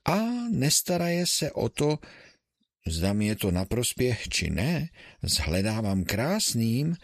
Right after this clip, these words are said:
vidím-li, jak se náhle svinka mění v orla a Gwynplaine v lorda Clancarley. Milordi,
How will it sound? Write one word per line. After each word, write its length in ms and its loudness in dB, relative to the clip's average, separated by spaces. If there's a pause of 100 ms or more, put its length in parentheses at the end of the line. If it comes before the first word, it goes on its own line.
(360)
vidím-li, 760 2 (420)
jak 240 0
se 180 2
náhle 580 2
svinka 760 2
mění 440 2
v 160 -8
orla 460 0 (560)
a 100 4
Gwynplaine 800 0
v 80 -2
lorda 500 0
Clancarley. 800 -2 (800)
Milordi, 640 4